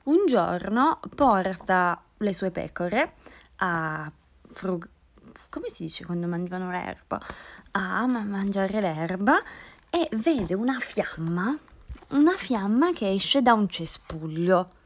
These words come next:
ma era una fiamma strana, perché era una fiamma che non si spegneva. Allora, ah, comunque lui è un po' stranito, dice, "Boh, vado a vedere", no? E, e si avvicina e sente una voce,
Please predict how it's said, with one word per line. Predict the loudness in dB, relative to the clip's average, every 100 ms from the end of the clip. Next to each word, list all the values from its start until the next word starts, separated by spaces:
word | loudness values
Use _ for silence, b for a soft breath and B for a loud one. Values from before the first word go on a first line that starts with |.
| B B B
ma | -4
era | 0 2
una | 2 2
fiamma | 0 2 4 2
strana, | 0 -2 -4 -4 -4 -2 -2 -4 _ _ _ _ B B B 2
perché | 2 4 0 2
era | 4 6
una | 6 6
fiamma | 6 4 4 2
che | 2 0
non | 4 4 4
si | 2 -4
spegneva. | -6 0 2 2 2 2 0 -2 -2 -2 B B B B B
Allora, | 4 6 6 4
ah, | 2 -4
comunque | -4 -4 -4 -4
lui | -4
è |
un | -4
po' | -4 -6
stranito, | -4 -2 0 0 2 0 -2 -4
dice, | -4 -4
"Boh, | 0 0
vado | 0 0
a |
vedere", | -2 2 2 2 0 -8 -6
no? | -8 -8 _ _ _ _ _ _ -20 -18 -12 -6
E, | -4 -2
e | -4 -4 -6
si | -4
avvicina | -2 -2 -2 -2 0 2 2 0 B B B
e | -2
sente | 2 0 2 0
una | 0
voce, | 2 2 2 -2 -6 -6